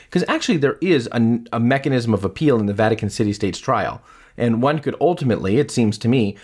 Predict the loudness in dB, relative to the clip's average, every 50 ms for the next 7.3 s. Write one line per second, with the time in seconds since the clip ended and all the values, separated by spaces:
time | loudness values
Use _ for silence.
0 | -10 -8 -6 -4 0 2 2 2 2 0 -2 -4 -2 0 0 0 0 -2 -6 -6
1 | -2 -2 0 0 0 -2 -2 0 0 2 2 2 2 2 2 2 0 0 -2 -2
2 | -2 -2 -2 0 2 0 0 0 0 -2 -2 -2 -2 -2 0 0 0 0 2 0
3 | 0 -2 -2 -4 -4 -4 -2 -2 -2 0 0 0 0 0 -2 -2 -2 0 0 0
4 | -2 -4 -4 -6 -6 -4 -4 -4 -2 -4 -6 -4 -2 -2 0 0 0 -2 -4 -6
5 | -12 -18 -20 -18 -10 -6 -4 -4 -4 -6 -8 -4 -2 -2 0 2 0 0 -2 -2
6 | -4 -4 -2 -4 -6 -4 -2 -2 -2 -2 -2 -6 -6 -6 -6 -8 -4 -2 0 2
7 | 2 0 -2 -8 -18